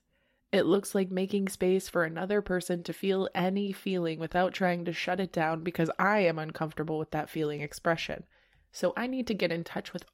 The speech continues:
all of my feelings, which is another epic journey, to access the ability to show vulnerability in an owned way. This means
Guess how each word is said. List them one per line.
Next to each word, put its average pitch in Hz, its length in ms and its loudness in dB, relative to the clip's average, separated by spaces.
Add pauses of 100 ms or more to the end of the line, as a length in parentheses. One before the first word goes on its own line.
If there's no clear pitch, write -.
(120)
all 233 300 2
of 220 120 0
my 190 220 2
feelings, 165 640 0 (460)
which 240 160 4
is 262 140 4
another 185 440 6
epic 165 380 2
journey, 143 500 0 (360)
to 170 280 0
access 190 640 2
the 185 140 2
ability 247 480 0
to 196 80 4
show 180 400 0
vulnerability 185 840 2
in 170 200 0
an 165 240 -2
owned 175 320 -2
way. 160 440 -2 (500)
This 214 240 8
means 208 260 2